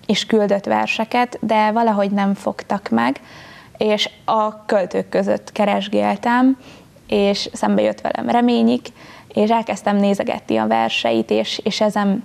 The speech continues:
megakadt a szemem, és, és nagyon tetszett maga a gondolat, ami mögötte volt, de tényleg, ö, ez igazából nagyon, nagyon nehéz vers,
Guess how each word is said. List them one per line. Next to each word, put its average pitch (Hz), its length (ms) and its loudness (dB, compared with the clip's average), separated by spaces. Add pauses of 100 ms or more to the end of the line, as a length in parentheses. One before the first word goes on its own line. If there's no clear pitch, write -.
megakadt 196 580 -4
a 208 40 -6
szemem, 226 580 0 (540)
és, 208 260 2
és 214 140 -4
nagyon 202 400 2
tetszett 202 420 -4
maga 202 340 2
a 196 60 0
gondolat, 196 480 0
ami 202 140 0
mögötte 214 480 0
volt, 240 360 0 (200)
de 196 100 0
tényleg, 214 480 -2 (140)
ö, - 40 2 (340)
ez 208 180 0 (140)
igazából 196 420 2
nagyon, 185 500 2
nagyon 190 300 2
nehéz 190 360 -4
vers, 196 540 -2